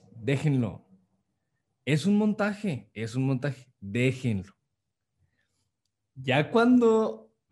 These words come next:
presentamos las cosas, dijo, "A ver, Álvaro, platícanos, ¿cómo te fue con el cortometraje?". Y le dije, Pues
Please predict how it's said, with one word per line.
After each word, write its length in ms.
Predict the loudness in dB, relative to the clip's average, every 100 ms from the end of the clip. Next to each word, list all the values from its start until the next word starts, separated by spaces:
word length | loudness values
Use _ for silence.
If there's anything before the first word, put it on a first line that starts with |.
| -2
presentamos 640 | 0 2 0 0 0 2
las 220 | 2 0 0
cosas, 480 | 0 0 -2 -8 -10 -16 _ _ _ _ _ _ _ _ _ -8
dijo, 480 | 0 2 2 0 2
"A 60 |
ver, 120 | 2 2
Álvaro, 320 | 4 2 2
platícanos, 600 | -2 -4 0 2 2 0
¿cómo 180 | -2 -2
te 80 | 0
fue 220 | 2 2
con 760 | 0 -2 -2 -2 -2 -4 -10 -10
el 320 | -6 -4 -4
cortometraje?". 680 | -4 -4 -4 -4 -4 -6 -10 _ _ _ _ _ _ _
Y 120 | -2 0
le 40 |
dije, 260 | 0 0 2
Pues 120 | 2